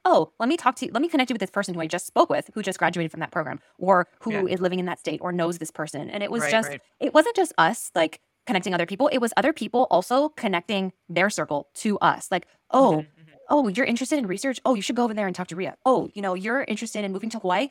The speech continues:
Speaker 1: Oh, go over there and talk to Sachi." So it wasn't just
Speaker 2: Mm-hmm.
Speaker 1: this one-sided thing. It's, that's the point. Everybody is trying to meet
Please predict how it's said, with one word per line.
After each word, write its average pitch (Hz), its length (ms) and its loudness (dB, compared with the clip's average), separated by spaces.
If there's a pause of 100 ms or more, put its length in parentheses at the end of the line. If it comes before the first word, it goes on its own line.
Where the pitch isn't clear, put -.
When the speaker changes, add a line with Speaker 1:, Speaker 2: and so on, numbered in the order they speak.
(160)
Speaker 1:
Oh, - 260 0
go 226 80 -2
over 233 100 0
there 226 120 2
and 202 80 0
talk 190 140 -2
to - 80 -16
Sachi." - 360 -4
So 214 260 4 (140)
it 226 120 -2
wasn't 269 200 2
just 277 100 0
Speaker 2:
Mm-hmm. 233 40 -4
Speaker 1:
this 190 80 -8
one-sided 180 320 -2
thing. 220 140 -2
It's, 190 100 -10 (200)
that's 240 180 -2
the 196 80 -2
point. - 300 -2
Everybody 185 360 0
is 151 80 -6
trying 160 320 -2
to 156 160 -6
meet 151 240 -6